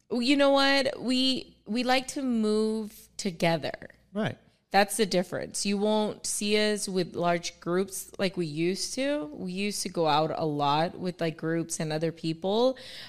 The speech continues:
Speaker 1: Um, but for the most part, we're together.
Speaker 2: But see, that's, and that's, that's my
Speaker 1: Yeah.
Speaker 2: point I was just making. Like, you're not, you don't see me in big groups no more. Like,
Speaker 1: Yeah.
Speaker 2: you, like, if you see me out, you're gonna see me with Marcy.
Speaker 1: Yeah.
Speaker 2: And we're just chilling.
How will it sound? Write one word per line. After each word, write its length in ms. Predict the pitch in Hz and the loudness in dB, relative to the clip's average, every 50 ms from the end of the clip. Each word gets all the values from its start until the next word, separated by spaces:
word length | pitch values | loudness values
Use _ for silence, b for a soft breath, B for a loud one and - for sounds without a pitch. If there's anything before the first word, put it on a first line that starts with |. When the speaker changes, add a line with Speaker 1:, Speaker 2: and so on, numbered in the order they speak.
| B B | B B
Speaker 1:
Um, 320 | - 190 202 196 190 180 180 | 0 2 4 4 4 2 2
but 160 | 190 202 196 | 0 -2 0
for 140 | - 240 240 | 0 -2 -2
the 80 | 240 | 0
most 680 | 233 226 214 208 202 202 208 214 226 220 - - - - | 0 0 0 0 0 0 0 0 0 -2 -2 -6 -8 -8
part, 460 | - 262 262 277 285 285 269 - - - | -4 -2 0 2 2 2 0 -2 -4 0
we're 280 | 214 214 208 202 190 - - - _ _ _ _ | 2 4 4 4 2 -2 -8 -20 _ _ _ _
together. 640 | - - 196 170 165 151 143 - - 80 65 - 180 | -8 -6 -2 0 2 2 2 0 -2 -4 -6 -4 0
Speaker 2:
But 120 | - 190 - | 2 2 4
see, 100 | 220 202 | 6 6
that's, 220 | 208 214 196 - | 6 4 2 2
and 280 | - 226 - 190 196 - | -2 -2 -2 -2 -4 -4
that's, 240 | - 175 185 170 - - - - | -4 -2 -2 -2 -2 -6 -8 -6
that's 200 | 165 170 165 - | -4 -2 0 0
my 80 | 185 | 0
Speaker 1:
Yeah. 80 | 170 139 | 2 2
Speaker 2:
point 140 | 185 175 156 | 2 2 2
I 20 | |
was 140 | 151 143 139 | 2 2 2
just 120 | 143 139 131 | 2 0 2
making. 380 | 143 143 131 - - 117 117 | 2 0 0 -2 -4 -6 -4
Like, 300 | 123 127 127 120 - - - _ _ _ _ _ _ - | -4 -2 -2 -4 -4 -6 -10 _ _ _ _ _ _ -6
you're 140 | 160 156 175 | -2 0 2
not, 160 | 180 165 - | 2 4 4
you 80 | 175 170 | 6 8
don't 140 | 180 175 147 | 8 6 6
see 180 | - 175 170 | 6 4 4
me 180 | 160 156 151 143 | 4 6 6 4
in 80 | 131 120 | 4 4
big 160 | 127 135 117 | 4 2 2
groups 280 | 117 127 120 101 - - | 2 0 0 0 -2 -6
no 120 | 117 113 | -6 -6
more. 240 | 113 107 - - - - | -6 -8 -10 -12 -12 -12
Like, 260 | - - - - 123 120 | -10 -8 -4 -4 -2 0
Speaker 1:
Yeah. 40 | |
Speaker 2:
you, 220 | 135 143 139 - - - | 2 2 2 2 0 -2
like, 160 | 135 120 113 107 120 - - - | -2 -2 -2 -2 -6 -8 -4 -2
if 160 | 135 120 160 | 0 4 6
you 80 | 202 208 | 6 6
see 180 | - - 214 | 6 8 8
me 180 | 202 196 196 185 | 8 8 6 6
out, 300 | - 147 143 131 123 - | 6 4 4 4 4 2
you're 120 | 127 135 151 | 2 4 4
gonna 120 | 151 135 | 4 4
see 140 | 113 - 131 | 4 2 2
me 120 | 123 120 | 2 2
with 120 | 113 110 110 | 0 0 -2
Marcy. 360 | 107 104 101 98 - - - - _ _ _ _ | -4 -6 -8 -10 -12 -14 -16 -18 _ _ _ _
Speaker 1:
Yeah. 320 | 185 185 180 175 170 165 165 165 165 | -12 -10 -10 -10 -10 -10 -10 -6 -2
Speaker 2:
And 140 | 139 131 123 | 2 2 4
we're 160 | 123 135 139 | 6 6 4
just 580 | 135 123 127 131 123 120 120 - - - - _ | 4 4 2 2 2 0 -2 -4 -10 -14 -16 _
chilling. 500 | - - - - 139 120 107 117 - 117 | -8 -6 -2 -2 -2 -2 -4 -6 -12 -16